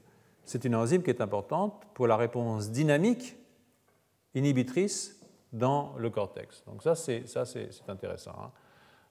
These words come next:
Donc, euh, euh, euh, donc qu'est-ce qu'ils ont fait, euh, nos collègues, euh, nos collègues américains ?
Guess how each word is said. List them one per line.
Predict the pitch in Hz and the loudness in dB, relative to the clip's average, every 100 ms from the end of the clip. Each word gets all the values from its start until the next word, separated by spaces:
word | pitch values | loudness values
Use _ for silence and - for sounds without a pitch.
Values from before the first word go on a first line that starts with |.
| - | -8
Donc, | 117 135 | -4 4
euh, | 117 117 | 4 4
euh, | 107 101 98 90 90 - 98 - 95 92 - - | 0 0 -2 -2 -4 -6 -8 -10 -12 -12 -14 -14
euh, | - | -8
donc | 113 151 | -4 0
qu'est-ce | 196 | 0
qu'ils | 202 156 | 0 2
ont | 147 | 0
fait, | 143 196 208 190 | 2 4 4 2
euh, | 127 110 113 110 110 | 2 0 0 -4 -4
nos | 110 | -4
collègues, | 110 117 120 113 | -2 4 4 4
euh, | 98 92 101 98 95 92 | 2 0 -2 -6 -6 -6
nos | 95 | -8
collègues | 95 101 98 101 | -8 -6 -4 -6
américains ? | 92 92 98 170 226 | -6 -6 -4 -4 -4